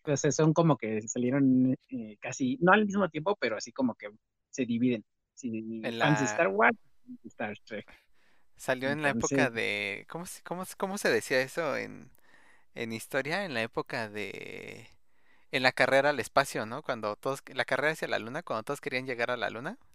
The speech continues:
Speaker 2: Bueno, no todos, bueno,
Speaker 1: Ah.
Speaker 2: o sea, sí todos, pero
Speaker 1: Ay,
Speaker 2: estaban
Speaker 1: solo las megapote-, las
Speaker 2: S-,
Speaker 1: megapotencias nada
Speaker 2: <laughs> sí, que
Speaker 1: más,
Speaker 2: era
Speaker 1: Estados Unidos,
Speaker 2: la
Speaker 1: eh,
Speaker 2: urss,
Speaker 1: Rusia,
Speaker 2: <laughs> y
Speaker 1: China. <laughs>
Speaker 2: ya. En ese
Speaker 1: Todo.
Speaker 2: momento nada más era la urss,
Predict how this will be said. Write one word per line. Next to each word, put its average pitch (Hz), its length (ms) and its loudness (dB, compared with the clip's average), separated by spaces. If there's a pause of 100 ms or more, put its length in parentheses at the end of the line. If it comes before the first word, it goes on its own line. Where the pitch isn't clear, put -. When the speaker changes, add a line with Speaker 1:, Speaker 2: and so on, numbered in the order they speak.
(240)
Speaker 2:
Bueno, 156 200 2
no 170 140 4
todos, 151 520 6 (140)
bueno, 175 200 4
Speaker 1:
Ah. - 20 2
Speaker 2:
o - 20 -6
sea, 151 140 -2
sí - 140 -8
todos, 180 500 2 (440)
pero 123 300 6
Speaker 1:
Ay, 135 160 6
Speaker 2:
estaban - 0 -
Speaker 1:
solo 170 240 10
las 147 160 8 (140)
megapote-, 127 680 -4
las 127 220 2
Speaker 2:
S-, - 20 0
Speaker 1:
megapotencias 120 720 0
nada 120 260 -2
Speaker 2:
<laughs> - 20 -2
sí, 135 140 0
que 139 80 0
Speaker 1:
más, - 0 -
Speaker 2:
era 135 320 6
Speaker 1:
Estados 147 260 4
Unidos, 190 580 4
Speaker 2:
la 120 200 8
Speaker 1:
eh, - 20 8
Speaker 2:
urss, 160 200 8
Speaker 1:
Rusia, 196 400 4 (160)
Speaker 2:
<laughs> 151 440 -8
y 131 200 6
Speaker 1:
China. - 20 -2
<laughs> - 0 -
Speaker 2:
ya. 110 200 -2 (1200)
En 120 120 -4
ese 131 140 2
Speaker 1:
Todo. - 20 6
Speaker 2:
momento 143 300 2
nada 147 140 6
más 139 120 0
era 143 120 2
la 110 200 6
urss, 185 320 -2